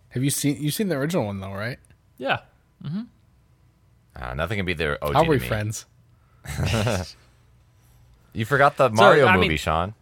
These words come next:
Speaker 3: The Mario
Speaker 2: Oh,
Speaker 3: movie.
Speaker 2: yeah, there's also the Mario movie
Speaker 3: The,
Speaker 2: coming
Speaker 3: the
Speaker 2: out.
Speaker 3: most
Speaker 1: Oh, jeez, yeah.
Speaker 3: anticipated movie of the decade.
Speaker 2: I mean, there, there's a lot more movies coming
Speaker 1: Mm-hmm.
Speaker 2: out, right? But these are the
Speaker 1: With
Speaker 2: ones
Speaker 1: Chris
Speaker 2: I was
Speaker 1: Pratt
Speaker 2: like,
Speaker 1: as Mario.
Speaker 2: looks, I was pretty excited to see. So,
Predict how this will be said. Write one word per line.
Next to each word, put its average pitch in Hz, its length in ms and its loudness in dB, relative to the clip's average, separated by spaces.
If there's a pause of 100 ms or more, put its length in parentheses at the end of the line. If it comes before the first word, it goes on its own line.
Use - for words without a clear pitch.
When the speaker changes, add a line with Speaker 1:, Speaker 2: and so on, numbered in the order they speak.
(160)
Speaker 3:
The 104 80 -4
Mario 127 440 4
Speaker 2:
Oh, 185 120 6
Speaker 3:
movie. 190 140 8
Speaker 2:
yeah, 180 120 8
there's 175 120 6
also 170 240 4
the 147 40 -2
Mario 123 220 4
movie 107 180 -2
Speaker 3:
The, 107 80 0
Speaker 2:
coming 104 120 0
Speaker 3:
the 113 60 2
Speaker 2:
out. 156 60 6
Speaker 3:
most 147 180 8
Speaker 1:
Oh, 143 40 4
jeez, 120 180 2
yeah. 117 80 2
Speaker 3:
anticipated 107 440 0
movie 101 300 2
of 92 120 0
the 87 60 -2
decade. 92 420 -2
Speaker 2:
I 165 40 0
mean, 190 100 0
there, 214 120 2
there's 220 180 4
a 226 60 4
lot 208 260 6
more 156 180 6
movies 131 300 0
coming 135 240 4
Speaker 1:
Mm-hmm. 107 120 2
Speaker 2:
out, 95 60 -4
right? 110 200 0
But - 120 -6
these 120 260 0
are 117 40 -6
the 120 60 -2
Speaker 1:
With 120 80 0
Speaker 2:
ones 113 80 -2
Speaker 1:
Chris 165 220 6
Speaker 2:
I 107 60 -2
was 98 60 -8
Speaker 1:
Pratt 143 260 8
Speaker 2:
like, 135 60 2
Speaker 1:
as 127 100 -4
Mario. 120 420 -2 (920)
Speaker 2:
looks, - 260 -10
I 113 220 -2
was 107 140 -6
pretty 117 200 -8
excited 110 320 -4
to 104 60 -12
see. 107 300 -6
So, 107 340 -4